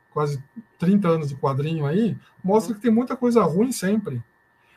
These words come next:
Speaker 1: Não é porque eu vou criticar, porque hoje, ah, porque hoje o gibi do Hulk é ruim, ah, porque hoje o gibi do Homem-Aranha tá chato. Que não foi bom e não pode voltar a ser, porque eu tô falando,
Speaker 2: Sim.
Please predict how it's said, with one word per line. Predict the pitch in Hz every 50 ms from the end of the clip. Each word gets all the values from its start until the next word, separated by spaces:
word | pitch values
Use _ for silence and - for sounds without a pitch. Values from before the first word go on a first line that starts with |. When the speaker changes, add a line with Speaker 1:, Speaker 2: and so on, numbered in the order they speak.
| _ _
Speaker 1:
Não | 180 185 202
é | 233
porque | 247 247 - 277
eu | 247
vou | 240 247
criticar, | - 240 233 220 - - 214 - - 202 196 196 185
porque | 196 175 - 190 185
hoje, | 180 180 202 214 208 180 202
ah, | 220 240 247 220
porque | 180 - - 214
hoje | 208 233 247 233 214
o | 208
gibi | 190 214 180 196 214
do | 180 208 190
Hulk | 170 202 214 208 - 208
é |
ruim, | 180 156 170 185 185 175 165
ah, | 175 202 202
porque | 202 185 175 175
hoje | 208 214 233 220
o | 202
gibi | 208 190 202
do | 196 202
Homem-Aranha | 196 202 190 180 190 196 185
tá | 190 185 185
chato. | - - 180 170 165 - _ _ _ _ _ _ _ _ _ _ _ _ _ _
Que | - 226
não | 226 247 262 254
foi | - - 247 247
bom | 233 214 214 214 226 240 269 302 - _ _ _ _
e | 330
não | 320 311
pode | - - 247 247 269
voltar | 247 262 269 277 277 - 311
a | 320
ser, | 320 - - 285 285 247
porque | - - 180 175 214
eu | 208
tô | 208 233
falando, | - 254 247 254 254 214
Speaker 2:
Sim. | 196 -